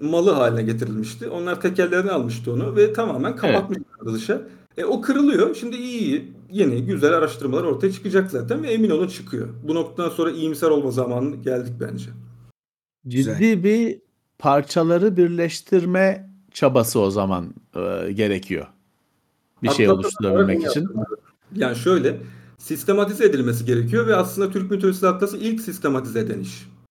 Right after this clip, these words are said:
Speaker 1: Yani bu en erken dönemden. Ta on iki bin yıl öncedeki ilk ritüel objelerinden başlatıp açıklayarak dünya mitolojisiyle karşılaştırarak. Bence en önemlisi bu.
Speaker 2: Evet.
Speaker 1: Çünkü bir, herhangi bir iş karşılaştırmaya girmezse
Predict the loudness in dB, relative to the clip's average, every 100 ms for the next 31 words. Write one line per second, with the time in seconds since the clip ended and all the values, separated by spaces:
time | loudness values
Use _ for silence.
0 | _ -2 -2 0 0 0 2 2 2 0
1 | 2 0 0 -2 -2 -2 -6 -12 -20 _
2 | _ -4 0 2 0 -2 -2 0 0 2
3 | -2 -2 -8 -8 -2 0 2 2 4 4
4 | 2 0 0 -2 -4 -4 -4 -2 0 2
5 | 0 -2 -2 0 0 -2 -2 -2 -2 -4
6 | -2 -6 -4 -8 -6 -6 -6 -4 -2 0
7 | -2 -2 -4 -4 -4 -4 2 4 4 0
8 | -14 _ _ -6 -4 -6 -10 _ _ _
9 | _ -6 2 4 4 0 -4 -4 -4 -4
10 | -2 -2 -2 -2 -4 -2 0 0 0 -4
11 | -6 -8